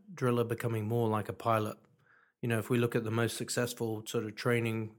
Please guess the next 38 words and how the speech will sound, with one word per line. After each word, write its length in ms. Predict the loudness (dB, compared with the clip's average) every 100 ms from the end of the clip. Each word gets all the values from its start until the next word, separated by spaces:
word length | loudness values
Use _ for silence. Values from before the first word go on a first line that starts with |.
| _
impact 540 | 0 0 2 0 -2 -8
stuff 280 | -8 -8
is 160 | -8 -6
simulation, 560 | -2 0 -2 -4 -8 -10
yeah? 140 | -12 -14 _ _ _ _ -6
And 140 | -2
if 140 | -2 -2
you 80 |
see, 280 | 0 2 4 2
uh, 140 | 0
you 160 | 0 0
know, 100 | 0
pilots 640 | 2 4 4 4 0 -10 -12 -20 _ _
how 60 | 0
you 140 | 0
can 160 | 2 0
expose 680 | 0 -4 2 4 6 4 4
them 340 | 4 6 2
to, 460 | 2 0 2 -2 -2
you 120 | -2
know, 260 | 0 -2 -4 -4
fifty 420 | 0 0 0 0
real 320 | 4 4 4
world 420 | 4 4 4 2
things 340 | 0 0 0 -2
that 120 | -2
might 240 | 0 0
take 220 | 0 0
them 140 | 0 -4
five 260 | 0 0
or 40 | 0
six 240 | -6 -4
years 260 | -2 -2 -4
to 120 | -6
see 260 | -4 -2 -2
in 100 | -2
a 40 |
normal 460 | -4 -4 -4 -6